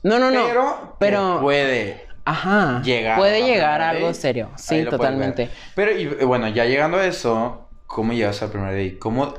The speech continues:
Speaker 2: cómo haces el mood? ¿Cómo haces ese
Speaker 1: El
Speaker 2: pex?
Speaker 1: primer, el primer paso
Speaker 2: ¿Cómo le
Speaker 1: es
Speaker 2: invitas a
Speaker 1: pedir el
Speaker 2: salir?
Speaker 1: Instagram. El primer paso es pedir
Speaker 2: ¿Neta
Speaker 1: el
Speaker 2: tú
Speaker 1: Instagram.
Speaker 2: crees?
Speaker 1: Sí,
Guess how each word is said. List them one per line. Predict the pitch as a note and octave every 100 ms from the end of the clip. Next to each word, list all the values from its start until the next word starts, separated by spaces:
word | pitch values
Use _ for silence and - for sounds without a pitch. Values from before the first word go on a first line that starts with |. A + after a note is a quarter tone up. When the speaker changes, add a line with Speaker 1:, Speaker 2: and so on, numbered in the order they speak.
| -
Speaker 2:
cómo | - D#3+ G#3 A3 - - -
haces | D3+ F#3+ F3
el | B2
mood? | A2+ G#2 - - -
¿Cómo | D#3 F3+ G#3+
haces | G#3+ A3+ F#3+
ese | F#3 G3+
Speaker 1:
El | G3+
Speaker 2:
pex? | A3 A3
Speaker 1:
primer, | B3 B3 C4+ C#4 - A#3+
el | C4+
primer | B3+ C4+ C#4+ D#4+
paso | D#4 D#4 D#4
Speaker 2:
¿Cómo | D#4 G3+
le | G#3+
Speaker 1:
es | A3+
Speaker 2:
invitas | D#3+
a | B3
Speaker 1:
pedir | C4 B3+
el | B3+
Speaker 2:
salir? | A#3
Speaker 1:
Instagram. | F#3 F3+ D#3+ A2+ G#2+ D3 -
El | F#3+ G3
primer | F3+ F#3 G#3+ A3
paso | B2+ C3+ -
es | D#3 F#3
pedir | - B3+
Speaker 2:
¿Neta | C4
Speaker 1:
el | A#3+
Speaker 2:
tú | F3+
Speaker 1:
Instagram. | E3+ D3+ C3+
Speaker 2:
crees? | B2+ A#2+ B2 A3
Speaker 1:
Sí, | - A3+ D3+